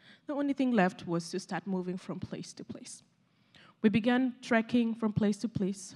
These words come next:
for two years. I had one dress on and one blanket. I remember being so thirsty for water and being so hungry for food.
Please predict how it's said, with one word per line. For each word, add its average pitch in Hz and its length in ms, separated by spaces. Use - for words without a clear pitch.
for - 160
two 294 200
years. - 460
I 196 40
had 180 200
one 208 200
dress 220 340
on 175 300
and 170 100
one 165 180
blanket. 151 600
I 247 40
remember 254 340
being 247 260
so 220 240
thirsty 208 400
for 202 180
water 190 340
and 175 160
being 190 180
so 185 180
hungry 180 360
for 208 140
food. 190 400